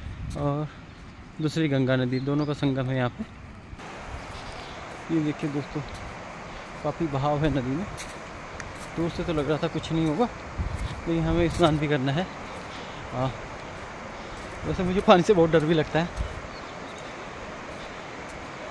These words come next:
और जो ये मंदिर है शिवालय,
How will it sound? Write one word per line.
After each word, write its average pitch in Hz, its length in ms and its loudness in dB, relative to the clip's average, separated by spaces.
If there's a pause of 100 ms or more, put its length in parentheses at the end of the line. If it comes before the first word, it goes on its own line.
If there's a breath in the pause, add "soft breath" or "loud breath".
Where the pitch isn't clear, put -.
(880)
और 147 260 6
जो 151 120 2
ये 165 80 6
मंदिर 160 300 6
है 170 120 8
शिवालय, 160 440 6